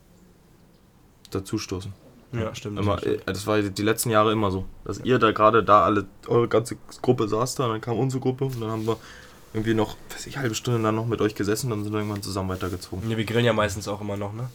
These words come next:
Speaker 2: glaub ich, oder? Also wir sitzen, wir setzen uns auf jeden Fall meistens immer hin. Und da ist auch ein Kumpel von uns, Jannis heißt der Gute, der haut sich dann immer mal einmal im Jahr eine Wurst rein. Ähm, weil normalerweise ist der Pesketarier, heißt, äh, auch Fischtarier genannt, damit man das halt so vereinfacht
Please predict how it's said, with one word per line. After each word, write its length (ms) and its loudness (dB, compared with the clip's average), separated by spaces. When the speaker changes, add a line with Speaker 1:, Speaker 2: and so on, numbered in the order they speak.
Speaker 2:
glaub 220 -8
ich, 100 -10
oder? 180 -2
Also 240 -2
wir 140 -6
sitzen, 320 -4
wir 80 -4
setzen 200 0
uns 40 0
auf 120 0
jeden 100 0
Fall 140 0
meistens 320 -2
immer 100 -2
hin. 220 -2
Und 120 0
da 40 4
ist 160 0
auch 120 2
ein 180 -2
Kumpel 260 2
von 160 0
uns, 160 0
Jannis 280 2
heißt 180 -2
der 80 -2
Gute, 320 -6
der 240 -4
haut 140 -2
sich 100 -8
dann 100 0
immer 160 0
mal 300 0
einmal 320 2
im 100 -4
Jahr 180 -2
eine 180 -2
Wurst 240 -6
rein. 160 -6
Ähm, 320 -4
weil 400 -2
normalerweise 420 2
ist 120 -4
der 60 -2
Pesketarier, 720 -4
heißt, 300 -6
äh, 200 -4
auch 260 4
Fischtarier 680 -4
genannt, 400 -4
damit 200 -6
man 80 -6
das 140 -6
halt 140 -8
so 160 -6
vereinfacht 500 -8